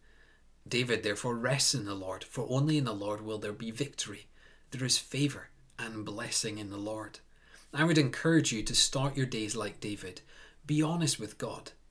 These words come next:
Talk with him. Tell him your fears and your concerns. Then in confidence know that you can rest in God today. You may be concerned about the week ahead, or how your family is coping with homeschooling, or that dreaded supermarket shop you need to now do.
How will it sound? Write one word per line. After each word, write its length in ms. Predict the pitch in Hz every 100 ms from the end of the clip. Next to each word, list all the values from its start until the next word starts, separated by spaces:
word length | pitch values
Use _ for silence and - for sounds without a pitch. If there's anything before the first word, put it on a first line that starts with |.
| -
Talk 320 | - 156 -
with 160 | 139 -
him. 200 | 98 98
Tell 240 | - 151 175
him 120 | 180
your 120 | 170
fears 460 | - - 143 135 131
and 100 | 120
your 120 | 113
concerns. 800 | - 117 101 - 127 113 95 - - - - 123
Then 160 | 131
in 120 | 135
confidence 680 | 131 - 147 139 127 107 -
know 220 | 107 120
that 160 | 123 113
you 100 | 113
can 300 | 110 113 107
rest 380 | 117 113 - -
in 240 | 110 107
God 300 | 104 104 101 -
today. 460 | - 101 101 95 - - - - - - -
You 100 | 127
may 140 | 123
be 140 | 123
concerned 460 | 117 127 - 139 127
about 260 | 123 123 120
the 60 |
week 220 | 127 123
ahead, 400 | 123 127 127 135 - - - -
or 100 | 110
how 120 | 139
your 220 | 139 143
family 420 | 139 143 135 135
is 80 | 120
coping 380 | - 135 135 135
with 140 | 117
homeschooling, 680 | 131 135 131 - 139 135 131 - - -
or 120 | 120
that 220 | 120 104
dreaded 460 | 107 120 127 127 113
supermarket 640 | - 120 120 110 - 123
shop 300 | - 113 113
you 100 | 110
need 160 | 104 101
to 100 | 107
now 180 | 107 104
do. 320 | 98 107 98